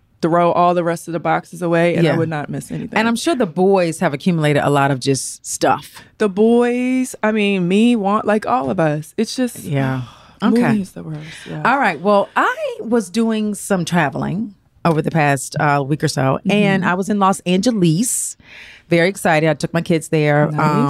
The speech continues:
Speaker 1: Nice.
Speaker 2: 'cause they had never been, and they were like, you know, "We need, we wanna go. We wanna go down Rodeo. We wanna be in Beverly Hills. We
Speaker 1: Yes,
Speaker 2: wanna act
Speaker 1: love
Speaker 2: like we're
Speaker 1: it.
Speaker 2: important." Anyway, my point is, every restaurant that I went to, and I went to some very nice fine dining.
Speaker 1: Mm-hmm.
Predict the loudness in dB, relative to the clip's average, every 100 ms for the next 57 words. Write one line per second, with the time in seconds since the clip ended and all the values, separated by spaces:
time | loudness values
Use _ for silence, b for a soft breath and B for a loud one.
0 | 0 -2 -4 0 2 2 2 0 2 2
1 | 4 2 2 2 2 2 2 0 0 0
2 | 0 0 0 0 2 4 2 2 2 2
3 | 0 0 2 2 2 0 0 -2 0 -2
4 | 0 -2 -2 -2 -2 -2 -2 0 -2 -4
5 | 0 2 2 0 0 0 0 0 0 0
6 | 0 -4 -2 -2 -2 -10 -12 -20 B B
7 | B B B 0 2 2 2 2 -2 2
8 | 2 4 2 0 -4 -10 _ _ 0 2
9 | 2 2 0 0 0 0 2 2 0 0
10 | -2 -6 -4 -4 -2 -4 -8 _ B B
11 | B B _ 0 2 0 -2 0 2 2
12 | 2 2 0 0 -2 -6 -4 0 2 2
13 | 2 2 2 0 0 -2 -2 -2 -2